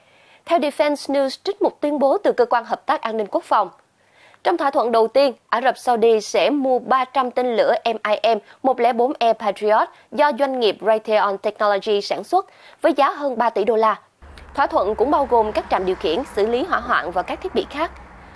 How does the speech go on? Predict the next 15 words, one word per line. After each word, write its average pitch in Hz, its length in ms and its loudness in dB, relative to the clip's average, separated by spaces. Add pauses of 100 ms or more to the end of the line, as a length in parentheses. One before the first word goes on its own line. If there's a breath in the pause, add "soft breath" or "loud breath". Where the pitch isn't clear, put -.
(200 loud breath)
Lô 330 160 2
tên 311 200 2
lửa - 160 4
Patriot 233 520 0
này 214 220 -2
sẽ 233 140 -4
bổ 214 200 2
sung 269 240 -4
cho 262 100 -4
kho 269 120 -6
dự 190 280 -2
trữ 151 200 -2
đang 226 180 -6
cạn 143 160 -2 (100)
kiệt 196 120 2